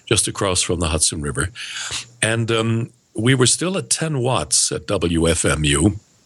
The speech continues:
We had, uh, applied for a long time for the power increase to fifteen hundred watts,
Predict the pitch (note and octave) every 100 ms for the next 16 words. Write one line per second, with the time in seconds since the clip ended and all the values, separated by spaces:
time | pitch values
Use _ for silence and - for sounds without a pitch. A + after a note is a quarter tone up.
0 | _ _ _ _ - C3 A#2+ C#3 D3 C#3
1 | B2 - - - _ _ _ - B2 A#2
2 | A#2 - A2+ - F#3+ F3 E2+ D#2+ D#2+ A2+
3 | - _ _ - B2+ A2+ A2+ D3+ G3+ G3
4 | - F#2 C#2+ F2 F#2+ A2 G#2+ G#2 B2+ C3+
5 | A2+ G#2+ G#2+ F#2+ - - G#2+ - G2 F2
6 | E2+ E2+ F2 F2 D2 B1+